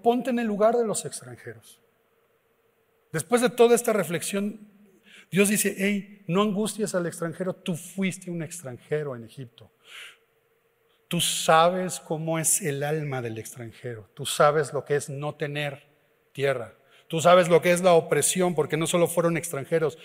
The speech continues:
sino se convirtieron en esclavos. Tú sabes el alma del extranjero, porque fueron extranjeros en la tierra de Egipto". Entonces,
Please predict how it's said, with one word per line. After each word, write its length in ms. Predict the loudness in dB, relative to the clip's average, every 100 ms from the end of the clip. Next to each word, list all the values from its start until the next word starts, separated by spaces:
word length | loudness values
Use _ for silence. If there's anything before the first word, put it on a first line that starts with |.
| -14
sino 340 | -8 -6 -6 -10 _
se 180 | -6 -6
convirtieron 500 | -4 -8 -4 -2 -2
en 120 | -4
esclavos. 540 | -8 -2 0 0 -4 -10
Tú 120 | -6
sabes 840 | -2 -2 2 2 2 0 -2 -4
el 160 | -6 -6
alma 340 | -6 -6 -10
del 160 | -12 -12
extranjero, 680 | -16 -18 -20 -10 -10 -10 -16 _ _ -20 _
porque 240 | -14 -10 -8
fueron 460 | -2 -2 -2 -8 _ _ _ _ _ _ _
extranjeros 580 | -12 -10 -8 -4 -6 -6
en 100 | -12
la 60 |
tierra 420 | -12 -12 -12 -14 _ -20
de 60 |
Egipto". 440 | -18 -18 -20 -20 -20 _ _ _ _ _ _ _
Entonces, 360 | -8 -4 -4